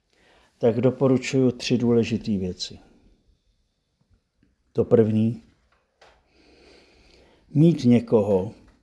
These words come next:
kdo ví o mém prožívání, komu věřím, kdo je Pánu blízko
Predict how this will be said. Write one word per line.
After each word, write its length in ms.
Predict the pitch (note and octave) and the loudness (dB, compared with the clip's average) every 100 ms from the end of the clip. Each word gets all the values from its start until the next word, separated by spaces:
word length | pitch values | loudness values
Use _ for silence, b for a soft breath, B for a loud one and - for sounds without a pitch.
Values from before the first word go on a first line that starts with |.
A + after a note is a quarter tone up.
| _ _ - - _ - - _ _ - - | _ _ -20 -20 _ -20 -20 _ _ -20 -6
kdo 240 | B2+ C3 B2+ | 4 6 6
ví 220 | C#3+ - | 2 -2
o 80 | A#2+ | 0
mém 240 | B2+ B2 | 2 0
prožívání, 840 | B2+ A#2 G2 A2 G2+ G#2 F#2 F2+ F2+ - - - b b b b b b b b - | -2 -4 -4 -8 -8 -12 -14 -16 -18 -20 -20 -20 b b b b b b b b 0
komu 320 | B2 A#2+ C#3+ | 4 4 4
věřím, 640 | B2 G#2+ G2+ - F#2+ G2 B2+ - _ _ _ _ _ - - _ _ _ _ _ _ - B B B B | 0 -2 -2 -4 -8 -8 -10 -16 _ _ _ _ _ -20 -20 _ _ _ _ _ _ -20 B B B B
kdo 160 | A#2 C#3+ | 4 6
je 120 | D#3 | 6
Pánu 380 | D#3 D3 D3+ C3 | 2 2 0 -2
blízko 580 | A#2+ A#2 - - - | -4 -4 -6 -8 -20